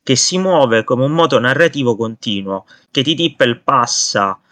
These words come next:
eh, da uno stato d-, sociale a un altro, praticamente senza soluzione co-, di continuità, esce da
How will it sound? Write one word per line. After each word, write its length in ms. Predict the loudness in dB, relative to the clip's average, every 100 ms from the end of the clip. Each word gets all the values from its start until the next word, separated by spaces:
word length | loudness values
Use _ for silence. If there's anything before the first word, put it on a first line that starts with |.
| _ _ _ -4
eh, 100 | 2
da 1400 | 2 4 2 2 0 0 -2 -2 -4 -8 -12 -12 0 2
uno 240 | 4 2
stato 420 | 0 0 2 2
d-, 420 | 0 2 2 2 0
sociale 520 | -2 -4 0 2 2
a 40 |
un 120 | 2 0
altro, 580 | 0 -2 -6 2 2
praticamente 560 | 2 0 0 -2 -2 -2
senza 280 | -2 -4 -4
soluzione 520 | -4 -4 -2 0 2
co-, 200 | 0 -2
di 100 | -4
continuità, 800 | -4 -6 -6 -8 -6 -2 0 -2 -6 -20 _
esce 400 | 0 0 2 2
da 420 | 4 4 2 0